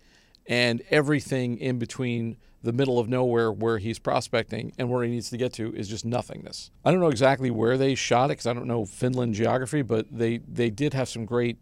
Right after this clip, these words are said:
uh, from what sets they did have, they did have some great stuff, like these burnt down towns and things like that. And some, you know, some really great special effects, great over-the-top stunts. One thing, one question is, I would say, like, who is this movie for?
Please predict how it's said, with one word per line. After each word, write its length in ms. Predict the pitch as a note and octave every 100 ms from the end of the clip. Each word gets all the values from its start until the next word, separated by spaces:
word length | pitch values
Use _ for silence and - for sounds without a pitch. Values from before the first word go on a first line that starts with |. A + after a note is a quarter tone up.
| -
uh, 200 | A2 G#2+ G#2+ A2+
from 280 | - C3 B2
what 180 | C#3 -
sets 340 | - B2+ -
they 160 | A#2 A#2
did 220 | C3 C#3
have, 240 | G#2+ G#2
they 120 | G#2
did 160 | G#2+ G#2+
have 120 | A2+
some 140 | - G#2
great 260 | A2 A2+
stuff, 300 | - A#2 A2
like 200 | A2+ A2+
these 160 | A#2 G2
burnt 420 | - A#2 A#2+ -
down 340 | A2+ A2 A2
towns 560 | G#2 A#2 A#2 A#2 A#2 A2
and 120 | A#2
things 240 | A#2 A#2 A2
like 180 | A2
that. 260 | A2+ A2 -
And 200 | - E3
some, 180 | F3 F3+
you 100 | G#3
know, 120 | E3
some 240 | B2 B2+ B2
really 200 | D3 C#3+
great 280 | A#2 A#2+ -
special 340 | A2 G#2+ G#2+
effects, 480 | G2+ C#3+ C3+ - - - - - _
great 320 | - B2+ B2 -
over-the-top 580 | A#2+ A#2+ A2+ - A2+ -
stunts. 500 | - C3 B2+ - - -
One 360 | C3+ D#3 F3+ F3+
thing, 240 | E3 E3+
one 180 | D3 D#3+
question 280 | - D#3+ D3+
is, 60 | C3
I 160 | B2
would 160 | C3 C3
say, 240 | B2+ B2
like, 220 | A#2 A2
who 180 | - D3+
is 80 | C3+
this 180 | B2+ C3+
movie 240 | C3 A2+
for? 520 | G#2+ D3 D#3 F3 F#3+